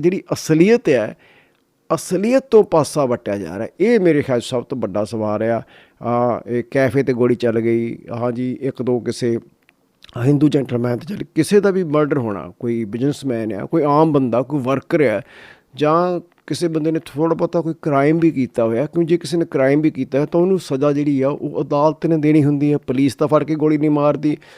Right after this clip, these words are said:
ਸੋ ਬਹੁਤ ਕੁਝ ਇਸ ਤਰ੍ਹਾਂ ਦੀ ਘਟਨਾਵਾਂ ਨੇ ਜਿਨ੍ਹਾਂ 'ਤੇ ਅਸੀਂ ਵਿਚਾਰ ਚਰਚਾ ਕਰ ਰਹੇ ਹਾਂ। ਹਾਂਜੀ ਸਰਦਾਰ ਭੁਪਿੰਦਰ ਸਿੰਘ ਜੀ, ਗੱਲਬਾਤ ਨੂੰ ਆਪਾਂ ਹੋਰ ਵੀ ਅੱਗੇ ਤੋਰੀ, ਕਿਉਂਕਿ ਟਾਈਮਲਾਈਨ ਦੀ ਤੁਸੀਂ ਗੱਲ ਦੇਖੋ। ਸੋ ਇਹ ਸਾਰਾ ਕੁਛ ਮੇਨਸਟ੍ਰੀਮ ਮੀਡੀਆ ਵਿੱਚ ਹੈ। ਤੁਸੀਂ ਮੇਨਸਟ੍ਰੀਮ ਮੀਡੀਆ ਨੂੰ ਦੇਖ ਤਾਂ ਲਵੋ,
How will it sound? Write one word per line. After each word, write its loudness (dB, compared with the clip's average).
ਸੋ 0
ਬਹੁਤ 2
ਕੁਝ 0
ਇਸ -6
ਤਰ੍ਹਾਂ 2
ਦੀ -2
ਘਟਨਾਵਾਂ -2
ਨੇ -2
ਜਿਨ੍ਹਾਂ 0
'ਤੇ -4
ਅਸੀਂ -2
ਵਿਚਾਰ -2
ਚਰਚਾ -6
ਕਰ 0
ਰਹੇ 4
ਹਾਂ। -2
ਹਾਂਜੀ 2
ਸਰਦਾਰ 0
ਭੁਪਿੰਦਰ -4
ਸਿੰਘ -6
ਜੀ, -6
ਗੱਲਬਾਤ -2
ਨੂੰ -4
ਆਪਾਂ -2
ਹੋਰ 0
ਵੀ 0
ਅੱਗੇ -2
ਤੋਰੀ, -4
ਕਿਉਂਕਿ 0
ਟਾਈਮਲਾਈਨ 2
ਦੀ 0
ਤੁਸੀਂ 0
ਗੱਲ 0
ਦੇਖੋ। -2
ਸੋ -4
ਇਹ 0
ਸਾਰਾ -4
ਕੁਛ -4
ਮੇਨਸਟ੍ਰੀਮ 4
ਮੀਡੀਆ 4
ਵਿੱਚ -2
ਹੈ। -4
ਤੁਸੀਂ 0
ਮੇਨਸਟ੍ਰੀਮ 2
ਮੀਡੀਆ 2
ਨੂੰ 0
ਦੇਖ 0
ਤਾਂ 0
ਲਵੋ, 0